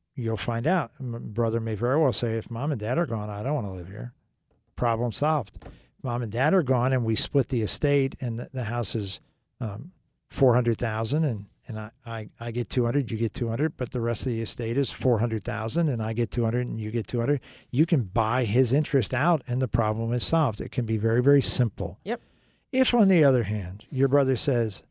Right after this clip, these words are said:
Speaker 1: "Bullshit, I have no interest in leaving. I shall never leave. You'll never get me out,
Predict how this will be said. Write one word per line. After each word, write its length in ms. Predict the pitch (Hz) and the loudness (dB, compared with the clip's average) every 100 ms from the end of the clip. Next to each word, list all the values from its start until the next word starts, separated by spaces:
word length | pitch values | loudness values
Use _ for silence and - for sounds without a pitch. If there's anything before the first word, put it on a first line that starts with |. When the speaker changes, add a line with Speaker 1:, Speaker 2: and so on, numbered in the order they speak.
| _ _ _ | _ _ _
Speaker 1:
"Bullshit, 1000 | 127 120 156 165 117 107 - 180 156 - - _ _ | -2 2 4 4 2 0 -4 -6 -6 -8 -16 _ _
I 160 | 143 143 | 0 2
have 260 | 127 147 131 | 4 2 4
no 220 | 156 170 | 4 4
interest 460 | 175 - 139 117 139 | 4 2 0 2 0
in 180 | 127 127 | 2 2
leaving. 360 | 180 139 120 | 2 2 0
I 180 | 131 180 | 2 2
shall 280 | - 208 196 | 4 4 4
never 440 | 190 285 269 254 220 | 6 6 6 6 4
leave. 400 | 214 175 131 - 277 | 4 4 0 -4 -2
You'll 220 | 170 208 | 2 4
never 360 | 190 185 240 214 | 4 4 4 4
get 260 | 196 175 151 | 2 0 0
me 120 | 160 | 0
out, 360 | 143 135 120 | 0 -2 -6